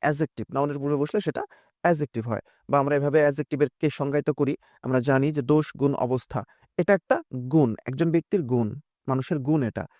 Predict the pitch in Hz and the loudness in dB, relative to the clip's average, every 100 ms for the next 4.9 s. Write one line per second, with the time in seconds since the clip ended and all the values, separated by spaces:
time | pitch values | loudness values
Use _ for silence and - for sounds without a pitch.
0 | _ - 156 - 156 156 156 247 147 131 | _ -6 -4 -2 0 2 2 2 -2 -2
1 | 127 143 175 - 143 120 117 110 - _ | 0 0 -2 -4 -6 -6 -4 -4 -6 _
2 | _ 247 247 220 233 220 233 - 196 _ | _ 0 0 2 2 0 0 -2 -4 _
3 | _ 190 208 214 196 190 190 175 190 175 | _ -4 0 0 0 0 2 4 4 2
4 | 165 170 185 202 190 208 196 - 202 | 0 2 2 2 2 2 2 0 -6